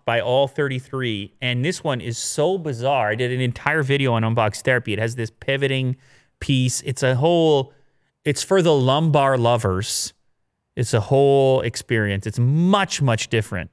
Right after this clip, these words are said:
than anything I've sat on before. Anyway, Razer, they take a totally different approach. You should go watch the video on that, by the way, if you're interested. Uh, they've got this piece,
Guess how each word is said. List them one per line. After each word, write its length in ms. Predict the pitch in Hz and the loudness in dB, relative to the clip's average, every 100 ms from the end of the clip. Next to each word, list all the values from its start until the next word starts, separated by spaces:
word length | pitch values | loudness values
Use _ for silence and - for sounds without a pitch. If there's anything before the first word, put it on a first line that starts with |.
| - | -4
than 180 | 120 117 | -2 0
anything 300 | 117 110 113 | 0 0 -2
I've 120 | 104 | -2
sat 220 | - 104 | -2 -2
on 100 | 113 | -2
before. 420 | 123 120 135 143 156 _ _ _ | -2 -2 0 0 -4 _ _ _
Anyway, 300 | 196 254 160 | 0 2 4
Razer, 640 | 131 185 269 190 143 135 - | 4 2 2 2 2 0 0
they 200 | 139 226 | 0 0
take 240 | 233 226 | 0 -2
a 80 | 151 | -2
totally 540 | 139 - 147 165 175 151 | -6 -2 0 2 2 2
different 320 | 139 131 139 | -2 -2 -4
approach. 520 | 117 - 160 98 - - _ | -4 0 0 0 -6 -16 _
You 60 | 143 | -4
should 100 | 165 | 0
go 60 | 170 | 2
watch 240 | 139 135 | 2 0
the 80 | 117 | -4
video 260 | 113 113 101 | -2 -2 -2
on 120 | 98 | -2
that, 160 | 98 | -2
by 140 | 101 98 | 0 -2
the 80 | 90 | 0
way, 160 | 98 | -2
if 120 | 95 - | -2 -4
you're 120 | 92 | -6
interested. 500 | 107 107 - 80 - _ _ _ _ | -4 -6 -6 -6 -8 _ _ _ _
Uh, 240 | 127 117 - - | -2 -2 -4 -4
they've 320 | 135 208 269 | 0 0 2
got 240 | 214 170 | -2 0
this 160 | 156 147 | -4 -6
piece, 500 | - 147 131 139 | -6 -4 -4 -4